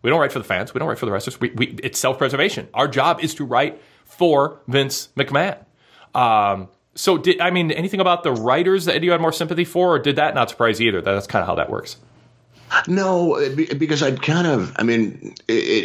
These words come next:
Speaker 2: it did take some time, but I, I think you and I both have kinda went through a process where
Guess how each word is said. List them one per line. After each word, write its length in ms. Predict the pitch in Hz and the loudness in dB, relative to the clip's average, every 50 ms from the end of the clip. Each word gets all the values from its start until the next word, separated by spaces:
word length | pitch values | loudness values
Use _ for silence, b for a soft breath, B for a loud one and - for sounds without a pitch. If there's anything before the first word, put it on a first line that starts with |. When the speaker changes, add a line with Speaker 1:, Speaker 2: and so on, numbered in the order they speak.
| 104 131 - | 0 -2 0
Speaker 2:
it 40 | |
did 160 | - 156 165 156 | 0 -2 0 0
take 200 | 165 151 151 147 | 0 0 0 0
some 160 | - 117 107 101 | 0 0 -2 -2
time, 600 | - - 104 110 113 117 110 98 95 92 90 82 | -2 -2 0 2 2 2 2 2 2 2 2 2
but 380 | 90 90 87 87 85 - - | 2 2 2 2 0 0 -2
I, 220 | 65 60 - - 101 | -2 0 0 2 0
I 40 | 101 | 0
think 280 | 101 110 113 104 98 | 2 2 0 0 0
you 100 | 110 110 | 0 0
and 80 | 113 104 | 2 2
I 100 | 104 98 | 2 0
both 240 | 85 92 95 107 - | 2 2 2 2 0
have 120 | 90 80 | 0 -2
kinda 200 | - 92 90 90 | 0 0 2 2
went 180 | 92 92 90 - | 2 2 2 2
through 120 | 90 87 | 0 -2
a 40 | 85 | -2
process 480 | - - 92 87 92 90 - 90 87 - | 0 0 0 0 2 2 2 0 0 2
where 320 | 82 87 85 80 80 B | 2 2 2 2 0 B